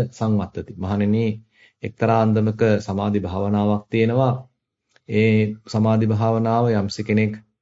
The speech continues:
භාවිතා කළොත්, බහුලීකෘත කළොත්, වැඩුවොත් ඒ තුලින් මෙලෝ වශයෙන් ලොකු සැප විහරණයක්, සොම්නස් සහගත ගතියක් ඇති කරගන්න පුළුවන් කියලා. දෙවැනි සමාධි භාවනාවක් ගැන විස්තර වෙනවා. "අත්තිබික්කවේ සමාධි භාවනා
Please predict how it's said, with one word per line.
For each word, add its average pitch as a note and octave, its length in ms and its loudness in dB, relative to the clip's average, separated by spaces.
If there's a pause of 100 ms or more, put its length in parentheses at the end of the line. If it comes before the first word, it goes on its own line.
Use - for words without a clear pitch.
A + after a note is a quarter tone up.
(380)
භාවිතා G2+ 480 -2
කළොත්, A#2+ 300 -2 (260)
බහුලීකෘත G#2+ 640 -4
කළොත්, A#2+ 380 0
වැඩුවොත් G2 480 0 (760)
ඒ G2+ 80 -2
තුලින් A#2+ 340 0 (280)
මෙලෝ G#2 400 2
වශයෙන් B2+ 420 2
ලොකු A2 260 0 (200)
සැප G#2 200 -6
විහරණයක්, A2 640 0 (960)
සොම්නස් A2 380 0
සහගත G#2+ 380 0
ගතියක් A2 400 2 (260)
ඇති G#2 220 -8
කරගන්න G2 360 -2
පුළුවන් G2 300 -2
කියලා. G2 300 -8 (1700)
දෙවැනි A#2 260 4
සමාධි B2 340 2
භාවනාවක් G#2+ 640 2
ගැන G#2+ 180 2
විස්තර G#2 280 0
වෙනවා. A2+ 340 0
"අත්තිබික්කවේ G#2+ 640 -2
සමාධි G#2 420 -2
භාවනා G2 480 -4